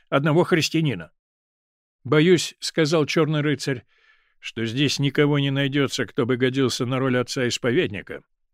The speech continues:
Все переглядывались между собой и молчали. «Но я вижу», — сказал Вамба после короткой паузы, — «что дураку на роду написано оставаться в дураках и совать шею в такое ярмо,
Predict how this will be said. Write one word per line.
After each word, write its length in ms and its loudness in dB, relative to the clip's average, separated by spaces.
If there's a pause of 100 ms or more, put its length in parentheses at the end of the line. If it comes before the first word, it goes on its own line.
(440)
Все 200 -4
переглядывались 840 -4
между 240 -12
собой 360 -6
и 20 -4
молчали. 560 -12 (840)
«Но 320 6 (180)
я 220 2
вижу», — 460 2
сказал 400 0
Вамба 260 2
после 300 -2
короткой 360 0
паузы, — 380 2
«что 280 2
дураку 600 2
на 140 2
роду 260 0
написано 560 -2
оставаться 540 -2
в 80 -2
дураках 500 0 (460)
и 100 2
совать 340 4
шею 320 8
в 60 0
такое 340 6
ярмо, 440 4